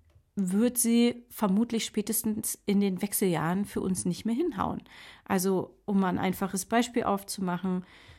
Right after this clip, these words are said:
zu spätes Essen von wirklich schweren Gerichten, weil eben dann der Partner erst nach Hause kommt und hungrig ist, für den dann gekocht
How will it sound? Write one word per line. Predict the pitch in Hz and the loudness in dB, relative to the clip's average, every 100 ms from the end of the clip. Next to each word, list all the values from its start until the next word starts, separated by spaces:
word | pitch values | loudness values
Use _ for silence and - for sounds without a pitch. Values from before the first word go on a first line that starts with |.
| _ | _
zu | - 214 | -4 -4
spätes | - 240 247 247 - | 0 2 2 2 -2
Essen | - 190 - 185 180 | 0 0 0 0 0
von | 185 - 185 185 | -2 -2 -2 -2
wirklich | 214 226 | -4 -6
schweren | - 190 190 202 214 | -4 0 2 2 0
Gerichten, | 202 190 185 - 180 180 180 | -2 -4 -6 -2 0 0 0
weil | 190 208 214 | 0 2 2
eben | - 233 233 | 0 2 4
dann | 214 226 | 4 4
der | 202 | 2
Partner | 196 190 190 - 180 | 0 -2 -2 -2 -4
erst | 180 - | -4 -4
nach | 175 | 0
Hause | 208 220 208 | 2 2 -2
kommt | 202 196 185 180 | -2 0 0 0
und | 175 - | -4 0
hungrig | 233 208 196 | 0 2 0
ist, | - 180 180 | -2 -4 -4
für | - | -6
den | 185 214 196 | -2 -2 0
dann | 180 | -2
gekocht | 175 180 240 233 - | -6 -4 -4 -4 -10